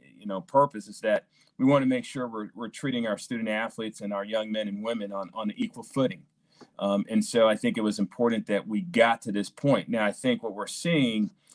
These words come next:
is, you know, a little bit of, hey, first time out, you know, so people are looking at it maybe not as clearly as we would like to see 'em. I think there's a lot of misunderstanding. We've got a lot of people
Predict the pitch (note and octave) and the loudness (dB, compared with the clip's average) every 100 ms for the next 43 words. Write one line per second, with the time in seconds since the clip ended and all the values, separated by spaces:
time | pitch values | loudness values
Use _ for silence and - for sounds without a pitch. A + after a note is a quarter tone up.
0 | _ _ _ C3 B2 A#2 G#2+ - - C#3 | _ _ _ 0 2 2 0 -6 -4 2
1 | A#2+ F#2 A2 A#2 C3+ C#3 C3+ B2 A#2+ A2+ | 2 4 2 4 4 4 2 6 6 6
2 | G#2+ _ B2+ A#2+ G#2 - B2 A#2+ - B2 | 0 _ -8 -8 -8 -10 -8 -8 -8 -6
3 | A#2+ A2+ A2+ A#2 - _ _ A#2 G#2+ G2+ | -4 -6 -6 -8 -12 _ _ -12 -8 -8
4 | G2+ - A2 G2+ G2+ - B2 A2 A2+ G#2+ | -10 -10 -6 -4 -6 -8 -8 -8 -6 -6
5 | G#2+ A2+ A#2 A2+ A2 G#2+ G2+ A2 G#2+ G#2 | -4 -4 -4 -6 -4 -4 -6 -6 -4 -4
6 | G#2 A2 G2+ - - A#2+ A#2 A2+ G#2 G#2 | -4 -4 -6 -8 -4 -2 0 -2 -6 -6
7 | G2+ G#2 G#2 G#2+ G2+ - A#2 A#2 A2 - | -4 2 2 0 -8 -6 -4 -2 -4 -6
8 | _ - _ _ G#2 A2 A2+ A#2+ A2 G#2+ | _ -20 _ _ 0 2 2 0 -2 -2
9 | - - G#2 G#2 A2 A#2 A2+ G#2 A2+ - | -4 -2 -2 2 4 4 2 0 -4 -2
10 | A2 G#2+ - A#2 A2+ A2 G#2+ G#2 A2 G2+ | -4 -4 -6 -6 -4 -4 -6 -2 0 2
11 | G2+ G#2+ A2+ - A#2+ G#2+ A2 G#2+ | 2 0 0 -4 -8 -8 -8 -8